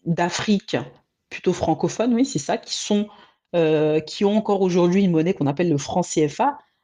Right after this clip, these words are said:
alors que ce ne sont pas des pays français. Et, euh, cette monnaie-là est, euh, distribuée et gérée par la France. Donc, euh, ces pays-là n'ont pas de souveraineté économique puisqu'ils ne sont pas décisionnaires de leur monnaie.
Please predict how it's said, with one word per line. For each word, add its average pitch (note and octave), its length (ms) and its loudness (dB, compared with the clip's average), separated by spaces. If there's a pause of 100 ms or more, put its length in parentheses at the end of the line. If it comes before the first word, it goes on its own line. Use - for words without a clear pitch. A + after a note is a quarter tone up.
alors D#3 260 -2
que E3 120 0
ce D#3 120 -4
ne C#3+ 60 -2
sont D3 80 -2
pas D3+ 140 -4
des D3+ 80 0
pays C3+ 260 0
français. - 540 -4 (1160)
Et, A3 280 2
euh, D3+ 100 0
cette D#3+ 240 0
monnaie-là E3 640 2
est, C4+ 260 2 (480)
euh, D3 460 4
distribuée G3+ 920 2
et E3+ 40 4
gérée E3+ 400 2
par G3 240 -2
la F3 100 2
France. - 420 -4 (380)
Donc, D#3 380 0
euh, C#3+ 680 2
ces F#3 200 -2
pays-là F3 480 2
n'ont E3+ 140 2
pas A3+ 180 0
de F3 100 2
souveraineté E3 800 0
économique E3 480 2
puisqu'ils - 640 0
ne D3+ 80 2
sont D3 180 -2
pas F#3 240 -2
décisionnaires F3+ 640 0
de E3+ 80 0
leur E3+ 180 0
monnaie. E3 440 0